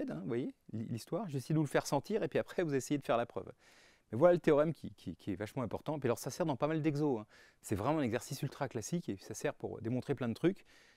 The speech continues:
Donc, c'est pas pour rien que je le fais quand même, hein. Je veux dire, c'est, c'est, c'est absolument, faut absolument connaître ça, hein. Donc voilà. Donc ça c'est la partie qui ressemble à Z, sauf que ça peut être, bah, évidemment les multiples de pi, vous voyez bien que c'est un sous-groupe de R plus, hein.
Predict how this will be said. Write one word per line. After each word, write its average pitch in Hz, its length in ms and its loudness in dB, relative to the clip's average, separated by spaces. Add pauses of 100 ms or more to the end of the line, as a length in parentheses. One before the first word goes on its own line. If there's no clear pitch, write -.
(220)
Donc, - 100 -12
c'est - 80 -18
pas 143 100 2
pour 139 140 4
rien 151 160 4
que 135 60 0
je 120 60 0
le 139 60 4
fais 135 160 4
quand 127 140 -2
même, 104 180 -4
hein. 104 100 -10
Je 107 40 -10
veux 104 80 -8
dire, 117 140 -10
c'est, - 220 -12
c'est, - 260 -12 (200)
c'est - 120 -10
absolument, 135 280 -2
faut - 120 -8
absolument 117 260 -6
connaître 113 260 -8
ça, - 140 -10
hein. - 300 -20 (1300)
Donc 214 240 8
voilà. 143 260 6 (520)
Donc 180 260 0
ça 202 160 -2
c'est - 100 -2
la 139 60 0
partie - 280 -8
qui 139 100 -4
ressemble 127 240 -6
à 110 60 -2
Z, 151 180 -4
sauf - 180 -8
que - 100 -4
ça - 140 -8
peut 131 120 -4
être, 143 100 -4
bah, 82 100 -6
évidemment 160 240 -4
les 202 100 0
multiples 117 240 -2
de 117 80 2
pi, - 140 -4
vous 127 60 0
voyez 98 120 -2
bien 320 120 0
que - 40 -8
c'est 143 100 0
un 127 60 0
sous-groupe 139 240 2
de 117 120 0
R 123 100 -2
plus, 131 240 -4
hein. - 80 -14